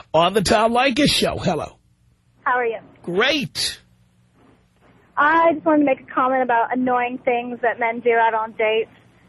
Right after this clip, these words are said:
Speaker 2: And I hung out with this guy called dating. I hung out with him a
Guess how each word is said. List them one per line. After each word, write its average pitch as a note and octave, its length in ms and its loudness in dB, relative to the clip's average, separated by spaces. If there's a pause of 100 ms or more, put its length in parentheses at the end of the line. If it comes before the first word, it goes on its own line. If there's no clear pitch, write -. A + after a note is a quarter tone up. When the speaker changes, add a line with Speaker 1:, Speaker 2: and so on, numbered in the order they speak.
(220)
Speaker 2:
And G#3+ 280 -4
I C4+ 200 4
hung C#4+ 200 2
out B3+ 140 0
with A#3 100 0
this B3 140 2 (100)
guy A3 300 0 (360)
called A3+ 220 -2
dating. G#3+ 500 -4
I A#3+ 120 0
hung B3 200 0
out G#3+ 140 0
with A3+ 120 0
him A#3+ 160 -2
a A3+ 100 -4